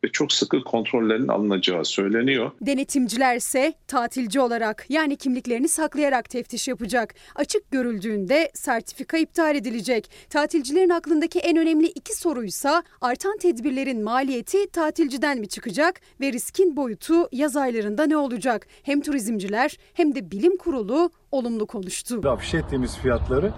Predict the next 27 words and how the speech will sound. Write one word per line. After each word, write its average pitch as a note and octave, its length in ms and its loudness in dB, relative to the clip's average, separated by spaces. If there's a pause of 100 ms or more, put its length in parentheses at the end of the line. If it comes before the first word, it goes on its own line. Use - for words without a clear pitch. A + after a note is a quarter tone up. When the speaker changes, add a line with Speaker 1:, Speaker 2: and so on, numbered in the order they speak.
(300)
Speaker 3:
iki E3 140 -2
bin D#3+ 60 0
on E3 160 2
dokuz C#3+ 200 0
senesinde D3 440 -2
yapmıştık. E3 480 -2
Onun D3+ 160 0
için D3 220 -4
maliyetlerimizin B2+ 760 0
artması C3+ 560 -2 (180)
söz - 260 -2
konusu C3+ 320 -2
olsa C3+ 400 2
bile E3 220 0 (340)
biz D3 160 0
bu D#3 60 2
fiyatlarda C3 580 2
herhangi C#3+ 380 2
bir B2 60 -4
değişiklik B2+ 440 -2
etmey-, B2+ 540 -4
yapmayacağız. C3 640 0
Speaker 1:
İlla A2+ 420 2
denize A2 360 0
gitmek G#2+ 380 -2
zorunda A2 440 0
değilsiniz. G#2+ 640 0